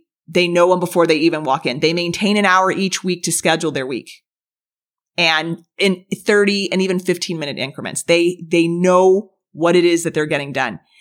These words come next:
They say no to more. And that is what a well-maintained schedule looks like. So they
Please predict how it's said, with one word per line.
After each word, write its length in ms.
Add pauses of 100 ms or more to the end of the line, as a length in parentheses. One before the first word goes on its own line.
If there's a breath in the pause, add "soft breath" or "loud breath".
(180 soft breath)
They 160
say 260
no 640 (520)
to 120
more. 500 (480)
And 300
that 260
is 140
what 160
a 40
well-maintained 920
schedule 440
looks 280
like. 340 (380)
So 180
they 460